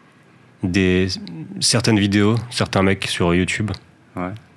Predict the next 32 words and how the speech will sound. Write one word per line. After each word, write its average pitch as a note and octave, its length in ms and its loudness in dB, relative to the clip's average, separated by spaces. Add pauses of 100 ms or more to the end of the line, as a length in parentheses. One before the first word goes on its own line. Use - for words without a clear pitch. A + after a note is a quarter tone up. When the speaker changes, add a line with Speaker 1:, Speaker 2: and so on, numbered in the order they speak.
(140)
Speaker 1:
qui, G2 240 2
Speaker 2:
C'est F#2 60 2
qui ? G#2+ 240 -6 (920)
Speaker 1:
et - 60 -4
sa, G2+ 160 2
sa - 280 0
chaîne A#2 240 4
n'existe G2 480 2
plus B2 280 0
aujourd'hui. F#2 500 0 (240)
Sa - 140 -4
chaîne G#2 180 0
s'appelait, G2 540 -2
euh, E2+ 340 -2 (400)
Réveil G2 420 0
Ultime, G2+ 500 -2
je - 100 -4
crois, - 340 -6
un A2 60 -4
truc G2 220 -6
dans F#2 140 0
le F2 60 -2
genre. F#2+ 140 -4 (220)
Speaker 2:
OK. G#2 160 -10 (360)
Speaker 1:
Et, F2+ 140 0
euh, E2+ 160 2
lui, G2+ 280 2
euh, F2 180 0
c'était G2 420 0
spécifiquement A#2 640 0
sur - 280 0
la F2 500 2